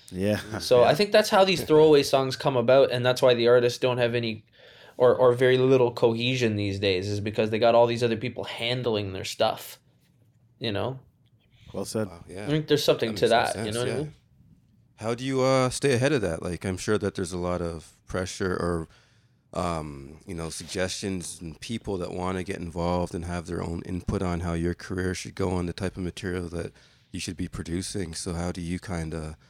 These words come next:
Speaker 3: manage that pressure and stay ahead?
Speaker 2: Well, it's, it's, I, I just, like, I vet how serious people are, you know what I mean? Sometimes,
Speaker 3: Yeah,
Speaker 2: and
Speaker 3: yeah, yeah.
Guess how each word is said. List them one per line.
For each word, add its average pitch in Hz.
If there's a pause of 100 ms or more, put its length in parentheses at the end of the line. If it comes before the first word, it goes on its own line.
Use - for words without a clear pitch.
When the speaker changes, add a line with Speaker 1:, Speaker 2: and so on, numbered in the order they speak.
(360)
Speaker 3:
manage 80
that 80
pressure 78 (260)
and -
stay 82
ahead? 80 (1200)
Speaker 2:
Well, 117
it's, 113
it's, - (520)
I, 143
I 175
just, 214
like, 180
I 139
vet 131
how 123
serious 120
people 131
are, 127
you 117
know 120
what 117
I 110
mean? 120
Sometimes, 131
Speaker 3:
Yeah, 120
Speaker 2:
and 113
Speaker 3:
yeah, 82
yeah. 80